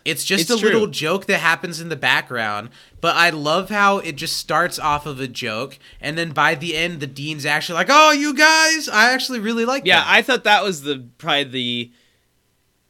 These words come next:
Speaker 2: highest scoring thing in the episode for me.
Speaker 1: Sure.
Speaker 2: And it's not that I, I, we'll talk about the Troy and Shirley storyline.
Speaker 1: Well, what I wanna say about that, I, I think that concept is really funny. We'll get
Speaker 2: Yeah,
Speaker 1: to
Speaker 2: I
Speaker 1: it.
Speaker 2: do too.
Speaker 1: I don't, but then they just kinda keep cutting back to it and not really doing anything.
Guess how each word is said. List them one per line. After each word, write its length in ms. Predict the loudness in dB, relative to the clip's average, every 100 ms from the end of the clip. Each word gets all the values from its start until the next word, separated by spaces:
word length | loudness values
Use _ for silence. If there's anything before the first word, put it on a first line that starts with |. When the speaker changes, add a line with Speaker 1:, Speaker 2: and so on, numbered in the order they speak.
| _ _ _ _ _
Speaker 2:
highest 760 | -12 0 4 4 2 -2 -8 -10 _ _ -10
scoring 840 | -8 -2 -2 0 -4 -4 -8 -10 _ _ _
thing 340 | -4 0 0
in 100 | -2
the 80 | -4
episode 380 | -6 -8 -12 -12
for 140 | -14
me. 220 | -16 -16 -8
Speaker 1:
Sure. 200 | -2 0
Speaker 2:
And 60 |
it's 140 | 0 2
not 260 | 4 2
that 120 | 2 0
I, 200 | 0 -2 -6
I, 420 | -2 -2 -2 -6 _ _ _ _ _
we'll 140 | -8
talk 160 | -4 -2
about 180 | -2 -6
the 80 | -8
Troy 360 | -8 -6 -6
and 200 | -8 -12
Shirley 500 | -14 -10 -10 -10 -14 -14
storyline. 320 | -16 -12 -2
Speaker 1:
Well, 120 | 2
what 80 | 2
I 60 | 2
wanna 180 | 0
say 140 | -2 -2
about 180 | -2 0
that, 200 | 0 2
I, 200 | 0 0
I 120 | 0
think 240 | -2 -4 -2
that 200 | -4 -2
concept 480 | -2 -2 -2 -8 -8
is 160 | -10
really 160 | -8 -10
funny. 440 | -10 -12 -12 -16 -16
We'll 100 | -10
get 120 | -2
Speaker 2:
Yeah, 100 | 0
Speaker 1:
to 40 | 2
Speaker 2:
I 20 |
Speaker 1:
it. 40 | -2
Speaker 2:
do 100 | -6
too. 300 | -8 -6 2
Speaker 1:
I 140 | 2
don't, 400 | 4 0 -4 -8 -6
but 160 | -2
then 220 | -2 -2
they 180 | 0 0
just 200 | 0 -4
kinda 220 | -2 -2
keep 260 | -4 -8 -6
cutting 280 | -4 -2 0
back 240 | -2 -2
to 160 | -4 -8
it 120 | -8
and 100 | -6
not 260 | -4 -4 -6
really 220 | -8 -10
doing 800 | -10 _ -10 -8 -6 -6 -8 -8
anything. 520 | -10 -12 -16 -18 -16